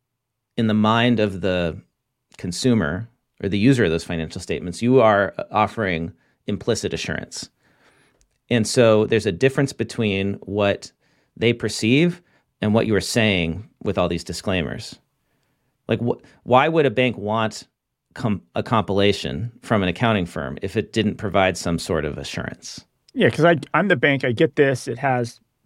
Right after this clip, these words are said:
Speaker 2: A B C firm's stamp of approval on it. That's not why I'm reading it as a stamp of approval.
Speaker 1: Well, it's not
Speaker 2: But
Speaker 1: a
Speaker 2: they
Speaker 1: stamp
Speaker 2: must
Speaker 1: of approval
Speaker 2: it's
Speaker 1: according
Speaker 2: not,
Speaker 1: to fine
Speaker 2: it's not,
Speaker 1: print.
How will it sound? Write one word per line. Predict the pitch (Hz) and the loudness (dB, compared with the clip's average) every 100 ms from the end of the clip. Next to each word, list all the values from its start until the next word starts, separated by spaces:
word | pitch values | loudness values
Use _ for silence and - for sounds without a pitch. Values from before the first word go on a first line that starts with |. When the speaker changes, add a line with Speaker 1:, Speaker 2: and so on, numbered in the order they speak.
| - - | -10 -2
Speaker 2:
A | 117 | -2
B | 107 | -2
C | - 190 | -6 -4
firm's | 170 - 185 170 160 - - | -2 2 2 2 -2 -10 -20
stamp | - - 160 147 | -18 -8 -4 -2
of | 165 | -4
approval | 156 - 185 160 156 - _ | -6 0 2 2 0 -2 _
on | - 135 | -2 -2
it. | 160 - | -2 0
That's | 127 131 | 0 2
not | 151 | 2
why | 123 156 | 4 4
I'm | 135 | 4
reading | 110 113 | 0 -2
it | |
as | 117 | -4
a | 131 | -6
stamp | - 135 | -8 -6
of | 131 | -4
approval. | 123 156 151 | 0 0 4
Speaker 1:
Well, | 170 | 4
it's | 170 | 6
not | 170 208 | 4 4
Speaker 2:
But | |
Speaker 1:
a | |
Speaker 2:
they | 294 | 4
Speaker 1:
stamp | 196 | 2
Speaker 2:
must | 165 | 2
Speaker 1:
of | 135 | 0
approval | 139 - 139 120 | 0 2 0 2
Speaker 2:
it's | 127 | 2
Speaker 1:
according | 143 139 | 4 4
Speaker 2:
not, | - | 4
Speaker 1:
to | |
fine | 139 | 2
Speaker 2:
it's | 120 | 4
not, | 254 | 4
Speaker 1:
print. | 226 - | 4 0